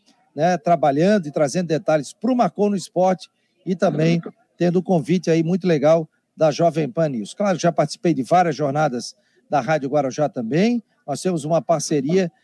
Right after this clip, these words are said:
é, do Marcou no Esporte Debate todos os dias, da uma às duas da tarde, no Marcou no Esporte Debate da Rádio Guarujá, que são os nossos grandes parceiros. Hein, Jean? O que que você pode destacar mais?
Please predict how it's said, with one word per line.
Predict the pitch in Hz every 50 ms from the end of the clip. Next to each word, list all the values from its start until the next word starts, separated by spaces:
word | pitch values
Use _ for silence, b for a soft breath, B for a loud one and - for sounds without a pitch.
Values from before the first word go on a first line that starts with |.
| _ _ _ _ -
é, | 139 143 139 131
do | 117 117 175 220
Marcou | 220 170 - - 190 196
no | 190 180
Esporte | - - - 175 170 165 - -
Debate | 196 165 123 156 165 160 -
todos | 180 190 165 147
os | 160 139 113
dias, | 127 165 165 135
da | - 156 135
uma | 143 175 226 262 262 254 240 226 202 - b b b b b b
às | 160 156 147 123
duas | - 190 202 170 143
da | 175 151
tarde, | - - 156 165 170 165 147 151 160 139 - _ _ _ _ -
no | 143 160
Marcou | 175 151 127 - - 175 175
no | 160
Esporte | 170 - - - 170 151 123 -
Debate | 156 127 101 143 151 156
da | - 131
Rádio | 131 147 151 143 127
Guarujá, | 147 143 127 113 131 151 160
que | 160 -
são | - 170 147 135
os | 120 101
nossos | 160 156 147 - - 139 117 - - _ _ _ _ _ _ _
grandes | - 147 180 196 170 -
parceiros. | - - 165 135 - - 139 117 101 95
Hein, | - 220 240 190
Jean? | 160 190 156 120 104
O | -
que | - 196
que | 180 -
você | - 185
pode | 156 - 202 185
destacar | - - - 196 170 - 185 170 147
mais? | 139 120 101 87 -